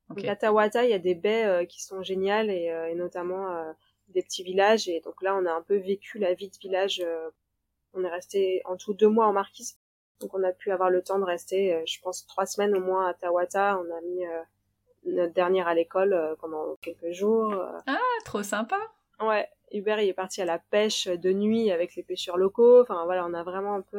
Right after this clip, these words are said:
Speaker 2: euh, apprécié de vivre, euh, comme eux, enfin avec eux plutôt, euh, pendant quelques semaines.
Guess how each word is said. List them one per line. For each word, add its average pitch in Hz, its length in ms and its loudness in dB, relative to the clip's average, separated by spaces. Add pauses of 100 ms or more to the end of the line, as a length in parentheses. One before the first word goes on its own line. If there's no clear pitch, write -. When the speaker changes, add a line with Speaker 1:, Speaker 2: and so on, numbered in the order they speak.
(160)
Speaker 2:
euh, 175 60 -6 (580)
apprécié 196 420 -2
de 190 80 -6
vivre, 208 260 -2
euh, 180 260 0
comme 202 220 0
eux, 208 220 0
enfin 165 220 -6
avec 196 280 -2
eux 190 60 -4
plutôt, 190 400 -10
euh, 170 80 -8 (600)
pendant 180 220 0
quelques 180 300 -4
semaines. 175 260 -6